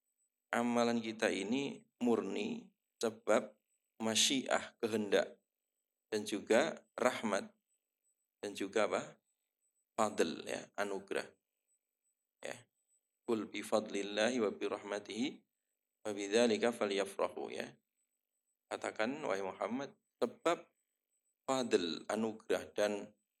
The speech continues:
rahmat Allah, maka kamu boleh bangga. Jadi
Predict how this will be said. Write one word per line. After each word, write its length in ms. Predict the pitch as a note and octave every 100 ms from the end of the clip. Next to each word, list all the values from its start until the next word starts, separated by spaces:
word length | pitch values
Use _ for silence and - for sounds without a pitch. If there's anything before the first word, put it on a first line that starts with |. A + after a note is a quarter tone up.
| _ _ _ _ _
rahmat 420 | C3+ D3 C3 A2+ F2+
Allah, 260 | F2+ G2 A#2
maka 320 | G2+ A#2+ C#3+ C#3
kamu 240 | - B2+ C3+
boleh 180 | G#2
bangga. 400 | G#2 G2+ G2 F2+ F2 - _ _ _ _ _ _ _ _ _ _ _ _ _ _ _ _ _ _ _ _
Jadi 160 | -